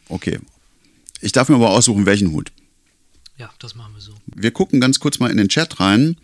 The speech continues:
Speaker 1: Wir sind im Live-Chat auch. Ihr habt jederzeit die Möglichkeit, wenn ihr auf unserer YouTube-Seite seid, könnt ihr direkt uns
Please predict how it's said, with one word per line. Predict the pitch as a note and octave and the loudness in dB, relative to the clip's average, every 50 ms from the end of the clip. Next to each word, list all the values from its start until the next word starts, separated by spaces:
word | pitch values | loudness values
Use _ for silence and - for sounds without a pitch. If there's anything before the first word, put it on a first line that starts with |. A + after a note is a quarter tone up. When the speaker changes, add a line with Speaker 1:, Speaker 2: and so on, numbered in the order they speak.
| _ - - - - - - _ _ _ _ _ | _ -20 -20 -20 -20 -20 -20 _ _ _ _ _
Speaker 1:
Wir | - G2 A#2 C3 D#3 D#3+ E3 - | -6 -4 -2 0 0 -2 -2 -4
sind | - A#2 G#2 A#2 A#2+ C3 C#3 C3+ - _ - | -4 -2 0 2 2 0 0 -2 -6 _ -4
im | F2+ F2+ F#2 - - _ - | -2 0 0 -2 -4 _ -10
Live-Chat | - F2 E2+ E2+ E2 F#2+ A#2+ C3+ - - - - - D#3 D3+ - - - | -6 -2 0 2 2 2 0 -2 -4 -8 -6 -4 -4 -4 -4 -6 -8 -6
auch. | B2+ C3 C#3 D3+ D#3+ - - - _ _ _ | -4 -2 -2 -2 -4 -8 -12 -18 _ _ _
Ihr | - - G#2+ A#2 A#2 | -6 -2 -2 -2 -2
habt | B2 - - - - _ | -2 -6 -8 -14 -18 _
jederzeit | - G2 G2+ C#3 D#3 D#3 D3 - - C#3 C3+ - | -10 -4 -2 0 0 0 -2 -2 -4 -4 -2 -2
die | C3+ | 0
Möglichkeit, | A#2+ A#2+ A#2 - - A#2 A2+ - - - A2 A2 A2 A2+ - - | 0 0 0 -2 -4 -6 -6 -8 -6 -6 -4 -4 -4 -6 -8 -10
wenn | - F#2 - G2 A#2 C3 - | -10 -4 -2 -2 -2 -2 -4
ihr | - - A#2 A#2+ A#2+ A#2 A#2+ B2 - - | -4 -4 -2 -2 -2 -2 -4 -6 -6 -8
auf | - G2 G2 G#2 - - | -6 -6 -6 -6 -6 -6
unserer | - G#2+ F#2+ - F#2+ F#2+ | -6 -6 -4 -4 -4 -4
YouTube-Seite | F#2 F2+ G2 A2 A2+ - - G#2+ - _ _ _ - C3+ F2 F2 F#2 F#2+ - - F2+ F2+ - - - - - - | -4 -4 -6 -8 -8 -8 -8 -10 -10 _ _ _ -10 -6 -4 -4 -4 -4 -6 -8 -10 -10 -10 -14 -16 -16 -12 -10
seid, | F2+ F2+ F#2 F2 F#2+ G#2 - - | -8 -6 -4 -4 -4 -4 -6 -8
könnt | - - G#2 G#2+ - | -6 -4 -4 -2 -4
ihr | - - G2 | -6 -8 -6
direkt | - F2+ F2+ G2 G2 - - | -6 -4 -4 -4 -6 -8 -8
uns | - F#2 E2+ E2 E2 - - | -6 -4 -4 -4 -4 -6 -10